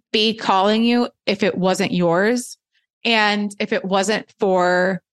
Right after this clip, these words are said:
your personal purpose and journey.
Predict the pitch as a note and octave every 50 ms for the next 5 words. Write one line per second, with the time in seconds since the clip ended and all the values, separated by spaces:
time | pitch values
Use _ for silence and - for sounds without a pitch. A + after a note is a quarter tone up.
0 | _ _ _ _ _ - F#3 F#3 G#3 F#3+ G3 F#3+ G3 F#3+ - - F3+ E3+ - -
1 | E3+ E3 E3 E3 - - - G3+ F#3 - - F3 F3 F3 - - F#3 F3+ F3 -
2 | F3 - - - - - G3+ F#3+